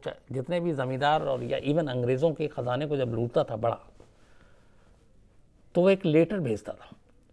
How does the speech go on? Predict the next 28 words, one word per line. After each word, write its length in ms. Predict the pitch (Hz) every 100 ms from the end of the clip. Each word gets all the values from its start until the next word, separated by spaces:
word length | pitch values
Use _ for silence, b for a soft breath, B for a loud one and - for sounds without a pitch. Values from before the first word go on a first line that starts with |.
| _ _ _ -
और 80 | 131
कहता 300 | - 156 190
था 160 | 160 160
कि 160 | 185
मैं 140 | 170 156 -
इस 200 | 147 127
दिन 220 | 202 196 185 - _ _ _ _ _ _ _ - - _ -
लूट 380 | 135 156 165 -
के 320 | 165 151 143
लिए 160 | 135
आ 120 | 147 110
रहा 120 | 120
हूँ 120 | 185 -
और 140 | 143 135
ये 120 | 135
लूट 220 | 120 120
के 100 | 110
जाऊँगा। 340 | 98 90 87 - _ -
तो 80 | -
मतलब 300 | 156 147 180 -
ऐसी 220 | 151 190
दिलेरी 380 | 147 127 131 135
थी 220 | - - - -
कि 60 | 143
वो 100 | 147
बाकायदा 360 | 139 131 160
पहले 300 | 160 147 151
से 180 | 160 170